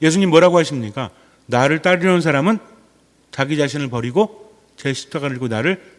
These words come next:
따라야 된다." 머물지 마라, 떠나라, 버리고 떠나라. 이게 뭡니까? 이게 신앙이라는 거죠. 뭘 버리는 거예요?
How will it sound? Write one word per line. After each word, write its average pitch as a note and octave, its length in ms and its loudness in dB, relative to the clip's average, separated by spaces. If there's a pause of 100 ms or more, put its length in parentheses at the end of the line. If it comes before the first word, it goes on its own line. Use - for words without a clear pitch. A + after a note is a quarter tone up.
(140)
따라야 F3+ 400 -4
된다." B2+ 220 -6 (320)
머물지 G3+ 520 8
마라, D3 400 2 (520)
떠나라, G3+ 420 4 (380)
버리고 C#3+ 720 -4
떠나라. F#3+ 340 -2
이게 D3+ 240 0
뭡니까? A#2+ 460 -6 (380)
이게 B2+ 240 -4
신앙이라는 D#3 600 -4
거죠. G2 300 -6 (220)
뭘 F3 220 10
버리는 F#3+ 340 6
거예요? D3 400 0